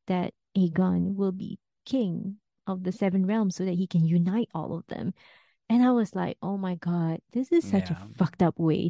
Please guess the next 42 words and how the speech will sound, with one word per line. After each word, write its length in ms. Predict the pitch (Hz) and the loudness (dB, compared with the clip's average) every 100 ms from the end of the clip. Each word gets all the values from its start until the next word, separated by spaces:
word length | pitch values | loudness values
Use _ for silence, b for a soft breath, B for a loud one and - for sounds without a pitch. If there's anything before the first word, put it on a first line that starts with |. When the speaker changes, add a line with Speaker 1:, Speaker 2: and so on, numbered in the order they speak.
| - | -4
Speaker 1:
to 100 | - | 0
end 140 | 180 | 0
Speaker 2:
It 40 | 160 | 2
Speaker 1:
the 60 | |
Speaker 2:
was 80 | 165 | 0
Speaker 1:
show." 280 | - 180 - | 0 2 4
Speaker 2:
so 80 | 208 | 4
messed 300 | 95 - 101 | 2 -6 -4
up. 200 | 90 - | -4 -6
Yeah. 240 | 104 98 285 | -4 -2 2
Speaker 1:
Yeah. 500 | 262 208 180 170 - | 2 2 0 -6 -8
I 120 | 233 | -6
hate 380 | 277 - 226 262 | -6 -4 0 2
it 140 | 247 190 | 2 0
when 340 | 185 180 - - _ _ _ _ _ _ | -2 -2 -6 -14 _ _ _ _ _ _
they 100 | 214 | -4
kind 240 | - 220 | 0 0
of, 80 | 202 | 2
like, 180 | 185 175 | 0 0
jumble 320 | 151 190 180 185 | 4 4 4 2
things 300 | 185 170 165 | 0 -2 -4
up 160 | - | -6
like 140 | - - | -8 -8
that. 120 | - | -8
Like, 200 | 190 - | -8 -12
it's 100 | - | -6
such 220 | 277 - | -4 2
a 40 | |
messy 640 | 190 170 170 175 - 196 180 | 2 4 2 2 0 -2 0
way 240 | 170 175 | 2 0
of, 180 | 170 - | -2 -4
like, 300 | - 107 - _ | -6 -6 -6 _
creating 340 | - 180 175 170 | 0 2 2 0
that 160 | - | -2
conflict, 600 | - - - 104 - - - | -6 -8 -6 -10 -12 -16 -10
you 80 | 214 | -6
know? 220 | - 214 - _ _ _ | -4 -6 -8 _ _ _
Speaker 2:
And 180 | 147 127 | 0 2
it 140 | 123 - | 2 2
comes 440 | 143 131 123 113 | 4 6 4 0
right 580 | 110 117 120 120 120 120 - | -2 2 4 4 2 -2 -6
after 840 | 107 107 110 - 113 101 95 92 | -2 0 -2 -2 0 0 0 -2